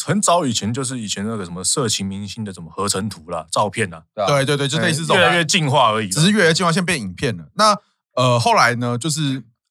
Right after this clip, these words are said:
Speaker 3: 范闲就在 Telegram 上面招群组会员，然后呢，就开始那个大概支付一定的月费，或者是就是用竞标的方式就可以拿到那些影片。那小玉大概是，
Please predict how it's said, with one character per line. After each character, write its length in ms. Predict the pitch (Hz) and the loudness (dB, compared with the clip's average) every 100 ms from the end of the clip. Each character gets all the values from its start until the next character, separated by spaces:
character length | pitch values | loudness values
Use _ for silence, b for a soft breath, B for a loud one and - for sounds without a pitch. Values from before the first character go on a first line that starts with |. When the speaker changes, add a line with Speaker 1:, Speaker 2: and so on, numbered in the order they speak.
| - | 0
Speaker 3:
范 160 | 190 | 2
闲 100 | 139 | 2
就 120 | 117 143 | 0 0
在 140 | 156 | 0
Telegram 260 | 143 120 104 | 0 -2 -4
上 100 | 139 | -4
面 220 | 131 120 - | -6 -8 -2
招 340 | 127 127 139 131 | 0 0 -4 -8
群 260 | - 107 | -6 -6
组 180 | 117 95 - | -6 -12 -10
会 140 | 131 | -8
员， 160 | 95 82 | -8 -8
然 120 | 87 | -6
后 140 | 139 117 | -4 -2
呢， 120 | 104 | -4
就 100 | 127 | -4
开 140 | - | -4
始 220 | 127 92 82 _ _ _ _ | -4 -10 -18 _ _ _ _
那 100 | 139 | -6
个 360 | 117 101 98 104 - _ | -4 -4 -6 -8 -16 _
大 80 | 151 | -4
概 120 | 143 | -2
支 220 | 127 - 135 | -2 -4 -6
付 180 | 151 131 | -8 -8
一 80 | 117 | -4
定 120 | 151 | -2
的 100 | 110 | -2
月 180 | 135 110 | -2 -2
费， 180 | 131 | -2
或 140 | 120 127 | -2 -2
者 100 | 104 | -2
是 160 | - | -6
就 100 | 123 | -4
是 100 | 123 | -4
用 100 | 139 | -2
竞 180 | 143 151 | -2 -2
标 120 | 127 | 0
的 60 | 110 | 0
方 160 | 110 113 | -2 -4
式 40 | |
就 80 | 135 | -4
可 60 | |
以 20 | 110 | -4
拿 100 | 98 | -4
到 120 | 107 | -6
那 60 | |
些 140 | 110 113 | -6 -8
影 100 | 85 | -10
片。 240 | 87 85 - _ _ _ | -10 -12 -12 _ _ _
那 200 | 190 170 _ | 0 0 _
小 300 | - - 117 | -6 -2 0
玉 80 | 170 | 2
大 140 | 185 165 | 2 2
概 120 | 151 | 0
是， 280 | 156 147 | -2 -8